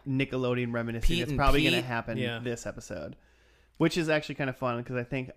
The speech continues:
Speaker 1: all the ones that we're gonna watch will have, like, a channel essentially or, like, a time.
Speaker 3: Yeah.
Speaker 1: So there's gonna be a lot of
Speaker 2: Mm, sure.
Speaker 1: reminiscing this month.
Speaker 2: Sure.
Speaker 1: People.
Speaker 3: Yeah, I only didn't pick Salute Your Shorts just because I think Salute Your Shorts is only two seasons.
Speaker 2: Oh, really?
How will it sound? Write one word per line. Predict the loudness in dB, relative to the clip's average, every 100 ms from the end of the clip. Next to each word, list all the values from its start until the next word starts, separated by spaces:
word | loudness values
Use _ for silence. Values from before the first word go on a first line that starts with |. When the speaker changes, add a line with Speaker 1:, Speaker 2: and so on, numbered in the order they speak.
| 0
Speaker 1:
all | 2 2
the | 0
ones | -2 -4
that | -6
we're | -6
gonna | -4
watch | -2 -2 -4 -10 -10
will | -8
have, | -4 -4
like, | -4 -6
a | -8 -10 -12
channel | -10 -6 -4 -4 -6 -6
essentially | -6 -4 -4 -2 -2
or, | -2
like, | -2 -6
a |
time. | -10 -4 -2 -2 -4 -2
Speaker 3:
Yeah. | 0 -2 -4 -20 _
Speaker 1:
So | -10 -6
there's | -4
gonna | -2
be | 0
a | 2
lot | 2
of | 2
Speaker 2:
Mm, |
sure. |
Speaker 1:
reminiscing | 0 0 -2 -2 -4 -4
this | -4 -4
month. | -2 -4 -6 -20 -20 _ _ _
Speaker 2:
Sure. | -18 -14 -8 -4
Speaker 1:
People. | -4 -2 -2 -4 -10 -10
Speaker 3:
Yeah, | -4 -4 0
I | 0
only | 2 2 2 0
didn't | 0 -2 -4 -4
pick | -4 -4 -8 -14
Salute | -8 -2 -2
Your | -2
Shorts | -4 -2 -2 -2 -6 -10
just | -10 -8
because | -8 -6 -4 -4 -6
I |
think | -8 -8
Salute | -8 -8
Your | -8
Shorts | -8 -8
is | -8
only | -8
two | -8 -10
seasons. | -8 -8 -8 -8 -8 -12 -18 -12
Speaker 2:
Oh, | -10 -8 -10
really? | -10 -10